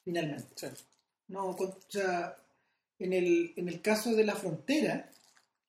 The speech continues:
Speaker 1: en el caso de La Frontera, tú sí sientes que el
Speaker 2: Sí.
Speaker 1: paisaje juega un rol fundamental.
Speaker 2: Y que está bien, está bien utilizado y todo, sí.
Speaker 1: En el caso, por ejemplo, de, en el caso de, de Días de Campo, de Ruiz, estoy citando
Speaker 2: Claro.
Speaker 1: películas muy distintas,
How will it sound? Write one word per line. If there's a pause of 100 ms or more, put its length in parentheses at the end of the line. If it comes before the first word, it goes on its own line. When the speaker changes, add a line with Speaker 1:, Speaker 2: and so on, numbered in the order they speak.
(220)
Speaker 1:
en
el
caso
de
La
Frontera,
tú
sí
sientes
que
el
Speaker 2:
Sí.
Speaker 1:
paisaje
juega
un
rol
fundamental.
Speaker 2:
Y
que
está
bien,
está
bien
utilizado
y
todo,
sí. (520)
Speaker 1:
En
el
caso,
por
ejemplo,
de,
en
el
caso
de, (120)
de
Días
de
Campo, (240)
de
Ruiz,
estoy
citando
Speaker 2:
Claro.
Speaker 1:
películas
muy
distintas,